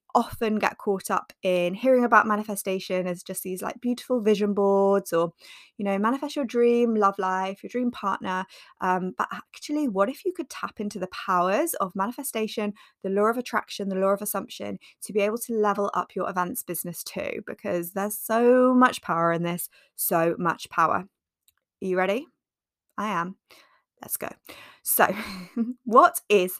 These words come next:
manifestation? So to give you a bit of a dictionary definition here, manifesting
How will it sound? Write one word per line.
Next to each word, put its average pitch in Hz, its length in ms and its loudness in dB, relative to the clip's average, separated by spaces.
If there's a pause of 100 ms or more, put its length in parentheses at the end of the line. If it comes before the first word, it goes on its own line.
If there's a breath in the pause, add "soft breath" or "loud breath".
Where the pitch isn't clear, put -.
manifestation? 170 840 -4 (300 loud breath)
So 262 200 6
to 302 140 -2
give 294 300 -2
you 359 120 4
a 349 60 0
bit 277 180 -4
of 220 80 -8
a 214 120 -2 (100)
dictionary 214 640 -4
definition 175 760 -6
here, 185 380 -6 (440 loud breath)
manifesting 233 1040 2